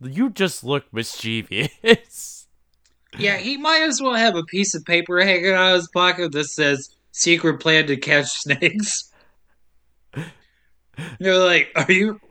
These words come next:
Speaker 2: <laughs>
Speaker 1: We'll
Speaker 2: are you
Speaker 1: get
Speaker 2: trying
Speaker 1: there.
Speaker 2: to catch snakes, man?" <laughs> He's like, "I don't know what you're talking about."
Speaker 1: <laughs> We'll get there. We'll get there.
Speaker 2: Anyways, it's nice and sunny the next day,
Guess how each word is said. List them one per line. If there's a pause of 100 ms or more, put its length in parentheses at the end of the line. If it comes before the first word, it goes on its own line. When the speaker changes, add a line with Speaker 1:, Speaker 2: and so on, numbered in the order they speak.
(240)
Speaker 2:
<laughs> (420)
Speaker 1:
We'll
Speaker 2:
are
you
Speaker 1:
get
Speaker 2:
trying
Speaker 1:
there.
Speaker 2:
to
catch
snakes,
man?" (100)
<laughs>
He's
like, (240)
"I
don't
know
what
you're
talking
about."
Speaker 1:
<laughs> (480)
We'll
get
there.
We'll
get
there. (1500)
Speaker 2:
Anyways,
it's
nice
and
sunny
the
next
day,